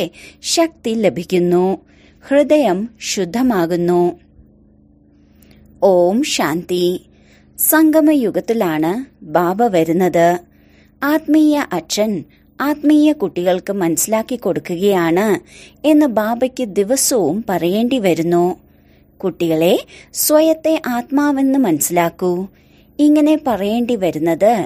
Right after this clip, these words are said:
എന്തുകൊണ്ടാണ്? പരിധിയില്ലാത്ത അച്ഛനാണ് ആത്മാക്കളെ പഠിപ്പിക്കുകയാണ് എന്ന ഓർമ്മ കുട്ടികളിൽ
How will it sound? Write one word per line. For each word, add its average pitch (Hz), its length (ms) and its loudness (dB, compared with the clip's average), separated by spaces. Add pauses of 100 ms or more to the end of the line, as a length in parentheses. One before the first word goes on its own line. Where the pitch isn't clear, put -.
(200)
എന്തുകൊണ്ടാണ്? 180 840 0 (760)
പരിധിയില്ലാത്ത 311 800 2 (140)
അച്ഛനാണ് 170 720 -4 (520)
ആത്മാക്കളെ 220 760 0
പഠിപ്പിക്കുകയാണ് 214 1080 0 (580)
എന്ന 294 220 4 (220)
ഓർമ്മ 170 440 -2 (600)
കുട്ടികളിൽ 240 580 2